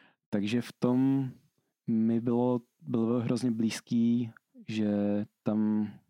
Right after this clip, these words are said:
jasně byly nějaký nároky na rodiče, jako že to jídlo musí dobře připravit, aby bylo bezpečný, aby se dítě nemohlo zadusit a tak. Ale zároveň rodič nepřebíral zodpovědnost za to, jako, že to dítě vlastně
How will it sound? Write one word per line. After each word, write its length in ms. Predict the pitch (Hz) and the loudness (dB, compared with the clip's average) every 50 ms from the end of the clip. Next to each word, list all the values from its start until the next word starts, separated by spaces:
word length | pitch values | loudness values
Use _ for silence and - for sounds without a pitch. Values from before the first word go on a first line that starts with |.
| _ _ | _ _
jasně 340 | - 104 104 - - 123 117 | -4 -4 -4 -2 -2 -2 0
byly 420 | 113 117 120 113 117 117 117 117 117 | 0 0 0 0 2 2 2 2 2
nějaký 320 | 113 113 110 107 - 135 | 2 0 -2 -2 -2 0
nároky 340 | 123 117 113 113 117 - 127 | 0 0 0 0 0 0 0
na 140 | 120 107 101 | 0 0 0
rodiče, 360 | 101 104 101 104 - - 117 | 0 0 -2 -2 -2 -2 -2
jako 160 | 107 - - 107 | -2 -2 -2 -2
že 100 | 104 113 | -2 -2
to 140 | - - 113 | -2 0 0
jídlo 260 | 104 104 113 117 113 | 2 2 0 0 0
musí 580 | 113 110 - - 113 104 98 95 95 92 90 - - _ _ _ - | -2 -2 -2 -2 0 0 0 0 0 -2 -4 -6 -10 _ _ _ -20
dobře 460 | 156 - 98 120 120 110 - - 123 | -16 -14 -8 -6 -6 -4 -4 -4 -4
připravit, 480 | - - 117 - 117 117 113 117 - | -4 -4 -2 -2 0 0 0 -2 -2
aby 160 | 107 110 113 110 | -4 -4 -4 -2
bylo 160 | 113 113 107 | -2 -2 -2
bezpečný, 680 | 101 104 - - - - - - 131 127 127 127 127 | -4 -6 -8 -8 -8 -8 -4 -4 -2 -2 0 -2 -2
aby 220 | - 98 101 98 92 | -2 -2 -2 -2 -2
se 340 | - - - - - - 113 | -4 -8 -12 -10 -8 -8 -6
dítě 280 | 107 101 95 - - 110 | -4 -6 -4 -2 -2 -2
nemohlo 280 | 101 104 110 110 113 | -2 -2 -2 -2 -4
zadusit 420 | 104 - 107 104 104 - - - - | -4 -4 -6 -6 -6 -6 -6 -6 -4
a 40 | - | -4
tak. 220 | - 78 - 151 - - _ - - - - - _ _ _ _ _ _ _ | -4 -4 -4 -4 -8 -10 _ -20 -20 -20 -20 -20 _ _ _ _ _ _ _
Ale 160 | - 113 117 117 | -4 -2 -2 -2
zároveň 840 | 110 123 113 117 120 120 117 120 127 127 127 131 131 131 127 127 - - - _ _ - | -2 -2 0 0 0 0 0 0 0 0 0 0 0 -2 -2 -4 -8 -14 -20 _ _ -10
rodič 520 | 165 139 113 107 110 113 117 117 - - | -6 -4 -2 -2 0 0 -2 -2 -4 -4
nepřebíral 880 | - 113 - - - 113 110 113 117 110 113 113 113 113 113 117 117 - - - - | -4 -4 -4 -4 -4 -2 0 0 0 2 2 2 2 2 2 0 -2 -4 -6 -10 -10
zodpovědnost 640 | 110 110 - _ - 110 107 107 110 117 113 113 110 | -8 -8 -8 _ -4 -2 -2 0 0 0 -2 -2 -2
za 120 | 113 113 110 - | -2 -4 -6 -4
to, 420 | - 113 113 110 110 110 113 110 113 117 - _ _ _ _ | -4 -2 0 0 0 -2 -2 -4 -8 -12 -18 _ _ _ _
jako, 600 | 139 - _ - - 104 101 101 101 101 101 98 95 - _ _ _ _ - | -20 -20 _ -6 -4 -2 -2 -2 -2 -2 -4 -6 -8 -12 _ _ _ _ -16
že 100 | 107 107 - | -16 -14 -8
to 160 | - 110 107 | -4 -2 -2
dítě 320 | 104 101 104 98 - - 107 | -2 -2 -4 -4 -4 -2 -2
vlastně 460 | 98 101 - - - 107 101 104 98 | -2 -4 -4 -4 -2 -2 0 0 -2